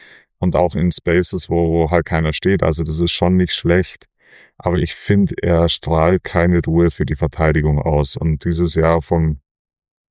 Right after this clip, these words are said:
von den Statistiken her ist er ein Prozent schlechter in, in der Fangquote als Treutle, im Gegentorschnitt sind sie gleich, aber Treutle hat plus vier in der, ähm,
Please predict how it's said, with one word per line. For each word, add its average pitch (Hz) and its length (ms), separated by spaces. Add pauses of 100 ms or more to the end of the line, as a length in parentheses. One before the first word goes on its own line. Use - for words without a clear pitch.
(560)
von 90 240
den 82 220 (140)
Statistiken 117 680
her 110 220
ist 185 100
er 175 80
ein 165 60
Prozent - 440
schlechter 87 440
in, 87 160
in 85 80
der 85 100
Fangquote 110 680
als 95 640
Treutle, 90 500
im 85 100
Gegentorschnitt 85 640
sind 85 140
sie 76 140
gleich, 80 480 (580)
aber 82 260
Treutle 82 580
hat - 360 (200)
plus - 360
vier 98 420
in 87 160
der, 78 420 (480)
ähm, 80 520